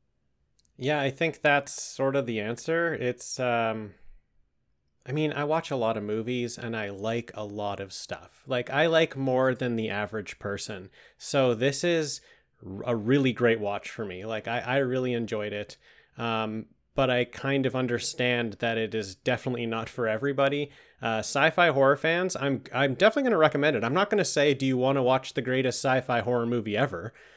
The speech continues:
But I'm just gonna say you should check out Event Horizon. It's pretty cool. There's some good ideas in there. It's some good horror.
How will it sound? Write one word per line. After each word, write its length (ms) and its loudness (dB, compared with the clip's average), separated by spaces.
But 160 2
I'm 160 0
just 240 -2
gonna 180 0
say 220 2
you 160 2
should 180 -6
check 220 2
out 100 2
Event 220 0
Horizon. 400 2
It's 140 -8
pretty 220 0
cool. 260 4
There's 180 -4
some 100 -8
good 140 0
ideas 400 0
in 80 -2
there. 160 2
It's 100 -4
some 140 -2
good 140 0
horror. 360 0